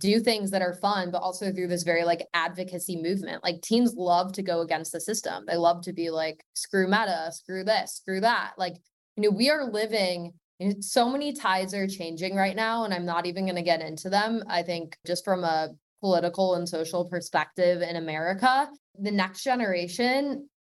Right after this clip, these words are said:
they're like a deer in headlights. Like, they are fighting, they have their causes, but they're also terrified because of what we're facing in this world.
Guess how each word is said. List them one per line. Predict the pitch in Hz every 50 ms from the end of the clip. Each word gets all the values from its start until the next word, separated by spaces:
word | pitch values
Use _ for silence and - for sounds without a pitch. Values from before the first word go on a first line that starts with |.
| _ _ _ -
they're | 196 190 220 226 240
like | 285 339 415 427 359
a | 320
deer | 220 196 190 185 185 180
in | 175 175
headlights. | 170 151 160 156 - - - 69 - - - - -
Like, | 196 180 180 175 - _ -
they | 202 190 196 208
are | 214 196 185 196 208
fighting, | 202 240 220 220 220 220 233 233 233 233 226
they | 190 175 170
have | - 185 180 170 180
their | 196 190 190
causes, | 185 - 175 170 175 170 - 185 185 185 185 185
but | - - 185 180 -
they're | 180 180 180 180
also | 170 - 175 175 170 - - 196 180
terrified | 180 170 170 151 151 160 - - 185 190 202 208 208 196
because | 185 175 175 175 165 165 160
of | 165 175 165 160
what | 160 165 165 170 165 165
we're | 180 175 180 180
facing | - 160 160 160 - 175 175 175
in | 170 165
this | 160 160 160 -
world. | - 160 151 151 151 165 208 240 240 240